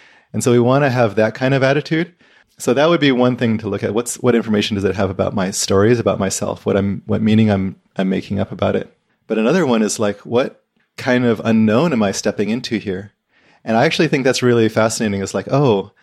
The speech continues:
I don't know what the outcome of this is gonna be." And that's actually what I want. Like,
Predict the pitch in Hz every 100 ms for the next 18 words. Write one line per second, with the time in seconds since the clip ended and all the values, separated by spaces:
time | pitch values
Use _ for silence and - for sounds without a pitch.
0 | _ - 151 156 113 113 160 135 104 113
1 | - 113 147 - 110 92 101 107 - 101
2 | 95 92 98 _ _ _ - 120 165 190
3 | 180 - 165 139 123 104 95 127 190 -
4 | - - - - 117